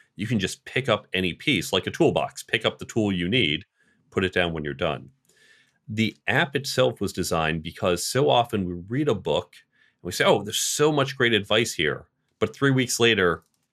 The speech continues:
you forget it all. You've moved on to something else. You don't have time to implement it all.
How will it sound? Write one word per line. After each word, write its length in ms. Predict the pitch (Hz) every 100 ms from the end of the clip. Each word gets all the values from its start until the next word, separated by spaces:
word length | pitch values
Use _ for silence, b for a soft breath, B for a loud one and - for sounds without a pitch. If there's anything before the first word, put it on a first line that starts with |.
| _ -
you 80 | 139
forget 340 | 156 151 170
it 80 | 85
all. 180 | 69 76
You've 160 | 87
moved 240 | 101 123 113
on 160 | 117
to 60 | 104
something 380 | - 95 87 98
else. 400 | 104 92 - - b b -
You 100 | 95
don't 80 |
have 80 | 104
time 200 | - 95
to 60 | 80
implement 380 | 85 95 87 80
it 80 | 80
all. 340 | 80 76 -